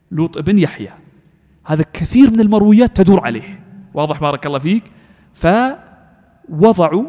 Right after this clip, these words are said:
بعضهم موضوعات كثيرة في الكلام عما جرى بين الصحابة. قلنا وقع عن اجتهاد من الصحابة، واحد. الأمر الثاني،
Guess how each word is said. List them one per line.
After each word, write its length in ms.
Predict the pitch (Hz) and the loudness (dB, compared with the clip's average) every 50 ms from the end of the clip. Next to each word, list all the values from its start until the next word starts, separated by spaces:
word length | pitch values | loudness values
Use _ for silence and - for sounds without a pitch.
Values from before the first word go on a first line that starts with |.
| 339 - 165 | -8 -8 -6
بعضهم 500 | 156 143 135 139 131 135 170 226 330 262 - _ _ _ _ _ _ _ _ - _ _ - | -4 -4 -4 -4 -4 -2 -4 -4 -6 -8 -16 _ _ _ _ _ _ _ _ -20 _ _ -6
موضوعات 640 | 160 151 151 151 143 147 160 - 175 196 180 - | -4 -2 -2 -2 -2 -4 -4 -4 -6 -8 -8 -8
كثيرة 580 | - - 165 151 - 185 208 226 233 233 254 254 - - - _ _ _ _ _ | -8 -10 -8 -6 -2 -2 -2 0 -2 -2 -6 -8 -12 -16 -20 _ _ _ _ _
في 120 | _ - 190 | _ -6 -6
الكلام 800 | 185 - - 165 156 160 175 202 226 254 269 294 294 277 233 214 - _ - | -6 -6 -6 -6 -6 -4 -4 -4 -4 -4 -4 -6 -8 -12 -16 -18 -20 _ -12
عما 360 | - 160 185 180 165 156 139 | -6 -4 -2 0 0 0 -2
جرى 280 | 131 147 175 165 139 131 | -2 -4 -4 -4 -4 -2
بين 180 | 143 180 208 | -2 -2 -2
الصحابة. 500 | 202 - - 175 160 - 113 104 - - - - _ _ _ _ _ _ _ _ _ _ _ _ _ _ _ _ _ _ _ _ _ _ _ _ _ _ _ _ _ _ _ _ - | -2 -2 -4 -6 -6 -8 -12 -12 -12 -16 -20 -20 _ _ _ _ _ _ _ _ _ _ _ _ _ _ _ _ _ _ _ _ _ _ _ _ _ _ _ _ _ _ _ _ -6
قلنا 360 | 156 151 143 147 196 247 285 - - - _ _ _ _ _ _ _ _ _ _ _ _ | -4 -4 -2 -4 -6 -8 -10 -14 -20 -20 _ _ _ _ _ _ _ _ _ _ _ _
وقع 380 | - 160 175 170 - 131 107 - - - _ _ - | -6 -6 -6 -4 -6 -10 -14 -14 -16 -20 _ _ -10
عن 80 | 139 139 | -8 -8
اجتهاد 400 | 135 - - 151 139 147 135 139 | -8 -10 -14 -14 -14 -14 -12 -12
من 60 | 135 | -14
الصحابة، 540 | 127 - - 113 - 147 139 151 175 220 285 - - - _ _ _ _ _ _ _ _ _ - | -14 -14 -16 -14 -10 -10 -8 -8 -8 -12 -14 -16 -20 -20 _ _ _ _ _ _ _ _ _ -14
واحد. 340 | - - - - - 262 - - _ _ _ _ _ _ _ _ _ _ _ _ _ _ _ _ _ _ _ _ - | -12 -12 -10 -10 -12 -14 -16 -16 _ _ _ _ _ _ _ _ _ _ _ _ _ _ _ _ _ _ _ _ -12
الأمر 280 | 143 156 165 170 160 147 | -10 -6 -6 -4 -4 -6
الثاني، 480 | - - - 160 151 143 143 165 208 | -8 -8 -8 -8 -6 -6 -4 -6 -6